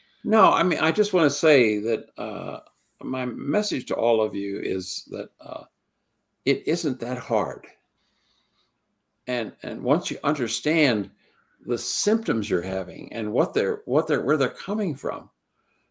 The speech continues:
then you can figure out what to do to change those and keep them from interfering with your life.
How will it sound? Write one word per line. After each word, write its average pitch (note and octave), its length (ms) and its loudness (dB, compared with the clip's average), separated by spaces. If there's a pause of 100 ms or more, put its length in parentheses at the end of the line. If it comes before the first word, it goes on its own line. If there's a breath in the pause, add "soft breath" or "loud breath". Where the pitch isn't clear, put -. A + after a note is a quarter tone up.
(120)
then D3 280 0
you G3+ 120 0
can C#3+ 140 -2
figure F3 420 0
out C3+ 220 0
what C#3 120 0
to - 80 -10
do C3 340 0
to F#2+ 240 -2 (360)
change C#3+ 400 2
those D#2+ 320 -2
and G#2+ 240 -6
keep - 240 -4
them G#2+ 220 -2
from F#2 180 -2
interfering G2 540 -2
with F2 160 -10
your F#2 140 -10
life. - 360 -10